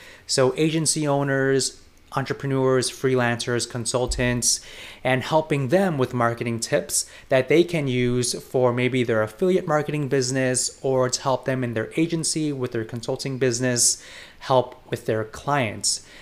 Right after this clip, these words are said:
So it has slowly evolved over time, and now is another evolving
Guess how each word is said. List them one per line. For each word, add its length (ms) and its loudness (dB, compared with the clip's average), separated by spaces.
So 180 4
it 220 4
has 360 4
slowly 540 4
evolved 640 2
over 200 2
time, 540 -2
and 560 2
now 680 4
is 920 2
another 340 6
evolving 960 2